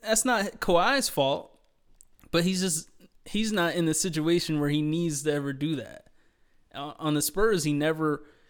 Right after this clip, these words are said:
you know, the Spurs were so good, there's no, it would be dumb on the other team's part to triple team Kawhi. But in, <laughs> usually on the Lakers, who else is there to guard f-,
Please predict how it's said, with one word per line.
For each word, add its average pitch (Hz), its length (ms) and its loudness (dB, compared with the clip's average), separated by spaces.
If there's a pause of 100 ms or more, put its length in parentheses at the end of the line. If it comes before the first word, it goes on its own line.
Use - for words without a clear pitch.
(160)
you 180 80 -4
know, 147 120 0
the 151 60 0
Spurs 202 400 2
were 165 100 -2
so 170 260 0
good, 156 440 0 (460)
there's 175 180 -2
no, 175 400 -2 (840)
it 196 60 0
would 196 140 4
be 165 140 0
dumb 175 340 4
on 160 100 4
the 143 160 2 (120)
other 170 240 4
team's 151 320 0
part 147 320 2
to 143 100 -2
triple 147 420 0
team 135 320 -2
Kawhi. 127 440 -2 (1200)
But 147 200 4
in, 151 220 -2 (380)
<laughs> - 0 -
usually 202 560 0
on 190 120 0
the 175 80 4
Lakers, 165 560 0 (520)
who 254 220 2
else 226 280 4
is 202 100 -2
there 208 180 6
to 202 80 2
guard 180 420 2
f-, - 140 -14